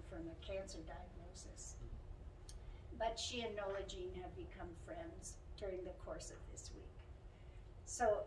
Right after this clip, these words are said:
it's Isabel who calls the group to attention. "Hey, everybody, I found out that Nola Jean has a hidden talent."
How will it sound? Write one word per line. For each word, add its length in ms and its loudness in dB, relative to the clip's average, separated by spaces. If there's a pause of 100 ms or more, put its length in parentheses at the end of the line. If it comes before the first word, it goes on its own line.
it's 280 2
Isabel 640 4
who 80 2 (120)
calls 320 6
the 80 -2
group 320 -2
to 100 -2
attention. 560 -4 (380)
"Hey, 460 8
everybody, 640 6 (480)
I 140 12
found 300 10
out 200 10
that 200 4
Nola 320 8
Jean 320 8
has 220 6
a 60 4
hidden 340 4
talent." 640 6